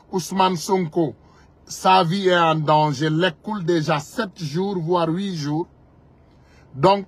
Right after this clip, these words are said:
gars yi, ce combat, c'est à continuer jusqu'à la victoire finale. Ñun, gatsa gatsa la ñu wax. Xale yi, continuer leen ñoo contacter. Yéen ñi war a contacter,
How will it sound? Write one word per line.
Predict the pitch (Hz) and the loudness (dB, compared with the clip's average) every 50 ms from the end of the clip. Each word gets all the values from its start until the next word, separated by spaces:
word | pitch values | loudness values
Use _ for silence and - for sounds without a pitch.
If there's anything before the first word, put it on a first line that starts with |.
| - - | -10 -6
gars | 156 143 180 190 190 175 | 0 4 4 6 6 4
yi, | 170 185 240 269 339 - - - - - - _ - | 2 -2 -4 -10 -14 -16 -20 -20 -20 -20 -20 _ -20
ce | - - - 196 | -10 -2 0 0
combat, | 175 151 - 196 190 185 185 190 190 180 | 0 0 2 2 2 4 4 4 4 4
c'est | - - 180 | 2 0 0
à | - 170 165 156 - | 2 2 0 0 0
continuer | - 240 247 226 175 151 - 214 196 196 190 185 170 | -4 -2 -2 -2 -4 -4 -4 -2 0 2 2 2 2
jusqu'à | 143 170 160 - - 170 | 0 -4 -6 -4 -2 0
la | 156 151 | 2 2
victoire | 143 139 143 - - 165 147 139 135 - | 2 0 -4 -6 -4 -4 -4 -4 -4 -8
finale. | - - 139 143 131 117 107 - _ _ _ _ _ _ _ _ _ _ _ _ _ _ _ - _ - - _ _ - - - - - - - - | -8 -6 -4 -4 -4 -6 -6 -12 _ _ _ _ _ _ _ _ _ _ _ _ _ _ _ -20 _ -20 -20 _ _ -20 -20 -20 -20 -20 -10 0 4
Ñun, | 165 196 240 269 247 190 135 - - - - - - - - - - | 6 6 8 8 6 4 2 -2 -6 -18 -20 -20 -20 -20 -20 -12 -8
gatsa | 143 139 208 226 180 - - - 208 | -2 2 2 2 2 2 2 2 2
gatsa | 190 185 196 160 - - 170 | 4 2 0 0 2 2 4
la | 170 170 | 4 4
ñu | 160 151 | 4 2
wax. | 131 - - | 0 0 2
Xale | - 220 226 220 190 | 2 4 4 4 2
yi, | 156 123 - - - - - - | 0 -2 -8 -16 -20 -20 -8 2
continuer | 226 254 262 240 175 - 254 233 240 226 | 4 4 4 4 2 -2 0 2 2 2
leen | 226 220 208 208 | 4 2 2 2
ñoo | 208 208 202 160 | 2 2 2 2
contacter. | - 220 190 180 156 185 170 - - - 156 160 - - - - - - - - - - | 2 0 0 0 0 -2 -4 -4 -4 -4 -4 -4 -4 -6 -18 -20 -20 -20 -20 -16 -8 -4
Yéen | 165 196 202 196 | -2 0 0 0
ñi | 202 214 | -2 -2
war | 226 226 226 226 214 202 | -2 -2 0 0 2 0
a | 190 | 0
contacter, | 156 - 180 170 160 156 151 - - - 147 165 | -2 -2 -4 -2 -2 -4 -4 -6 -6 -10 -10 -10